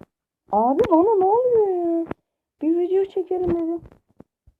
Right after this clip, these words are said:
Vallahi oynamayı unuttum yemin ederim ya. Beni kim öldürmüştü? Bir bakayım ya. Savaş günü. Bakılıyor mu ki? Colt mu öldürmüştü ya?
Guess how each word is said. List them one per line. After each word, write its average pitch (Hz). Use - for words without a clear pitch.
Vallahi 302
oynamayı 277
unuttum 320
yemin 262
ederim 247
ya. 226
Beni 233
kim 240
öldürmüştü? 208
Bir 190
bakayım 175
ya. 185
Savaş 190
günü. 190
Bakılıyor 208
mu 226
ki? -
Colt 262
mu 233
öldürmüştü 185
ya? 185